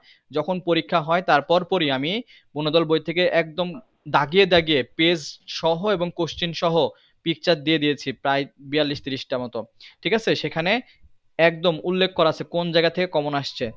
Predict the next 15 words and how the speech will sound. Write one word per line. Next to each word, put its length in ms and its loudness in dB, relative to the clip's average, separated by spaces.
তোমরা 200 -2
চাইলে 300 0
এইটা 360 0
দেখে 220 -2
নিতে 200 -2
পারো, 240 -4
এবং 360 0
আমার 200 0
আগের 240 4
পোস্টের 320 0
পিকচারগুলো 480 2
তোমরা 220 -2
মিলাই 220 0
নিতে 180 -2
পারো, 220 -4